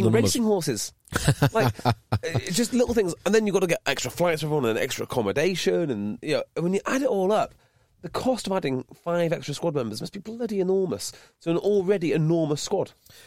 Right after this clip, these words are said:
Speaker 1: Well, that's actually the thing. The squad is l-, small. So the squad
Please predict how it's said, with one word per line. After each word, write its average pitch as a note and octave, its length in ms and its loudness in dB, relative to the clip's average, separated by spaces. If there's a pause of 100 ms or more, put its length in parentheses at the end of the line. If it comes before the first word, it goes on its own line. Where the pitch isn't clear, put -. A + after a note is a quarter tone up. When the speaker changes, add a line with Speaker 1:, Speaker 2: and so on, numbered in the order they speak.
Speaker 1:
Well, F3+ 260 4
that's A#3+ 220 2
actually F#3+ 220 2
the A2+ 100 4
thing. E3+ 380 4
The G#2+ 80 4
squad - 680 4 (680)
is C#3 400 4 (140)
l-, G#2+ 240 2 (160)
small. C#3 520 4 (520)
So - 100 2
the B2 60 4
squad G3+ 240 4